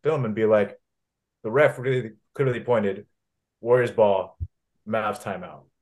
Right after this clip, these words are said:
That's the end of the, that's the end of the story. Like, cool, you played in a protest. Mark Cuban, big buff guy, like, "Oh, I stand up for my team," yada, yada. But at the end of the day, man, like, the call's gonna come back and it'll be like, "Warriors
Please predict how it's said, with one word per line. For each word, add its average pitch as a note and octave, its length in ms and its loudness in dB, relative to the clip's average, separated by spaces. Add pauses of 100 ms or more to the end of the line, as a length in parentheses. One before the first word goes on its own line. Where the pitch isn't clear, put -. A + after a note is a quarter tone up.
(960)
That's A#2+ 240 4
the A#2+ 80 4
end G#2 100 4
of G2+ 60 2
the, - 120 -14 (100)
that's A#2+ 180 0
the C#3+ 60 0
end A2 80 0
of G2 60 -2
the F2 60 -10
story. A#2+ 500 2
Like, G#2+ 200 -2
cool, E3 220 2
you C3+ 120 0
played D3 240 4
in B2 80 0
a A2 40 0
protest. G#2+ 560 2 (680)
Mark A#2+ 280 -2
Cuban, A2 280 -6
big G#2+ 220 -4
buff A2+ 220 4
guy, G#2 200 2
like, G2+ 180 0
"Oh, G#2+ 140 2
I G2 80 0
stand A#2 220 -4
up - 60 -2
for A2 80 -14
my G2+ 140 -4
team," G#2+ 300 -2
yada, G#2+ 200 2
yada. - 120 -8
But C3 140 0
at B2+ 100 -2
the D#3+ 60 -2
end C#3+ 100 0
of A2+ 100 2
the C3+ 80 2
day, D3 100 4
man, A#2+ 260 -2
like, A2 180 0 (1120)
the - 60 -20
call's C#3+ 240 0
gonna A2+ 140 -2
come A2 160 -4
back A#2+ 260 0
and G#2+ 120 -8
it'll G#2 120 -6
be G#2 120 -6
like, F#2+ 200 -4
"Warriors G#2 300 0